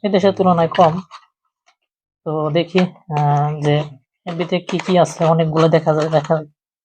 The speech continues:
কিছু আছে। আহ, একটা ম্যানুয়াল গাইড আছে। এই ম্যানুয়াল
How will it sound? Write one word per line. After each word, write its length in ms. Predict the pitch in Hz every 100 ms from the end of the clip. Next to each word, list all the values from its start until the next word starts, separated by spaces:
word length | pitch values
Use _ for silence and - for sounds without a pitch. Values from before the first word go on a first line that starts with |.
| _ -
কিছু 180 | - 165
আছে। 300 | 151 - 160 180 - _ _ _ _ _ _ _ _ _ _ _ _ _ _ - _ _ _ _ _ _ _ _ _ _
আহ, 240 | 165 156 151 - -
একটা 160 | 156 160
ম্যানুয়াল 320 | 160 160 165
গাইড 180 | 151 147
আছে। 240 | 156 156 175 190 _ _ _ _ _ _ _ _ _ _ _ _ _ _ _ _ -
এই 80 | 151
ম্যানুয়াল 380 | 160 160 160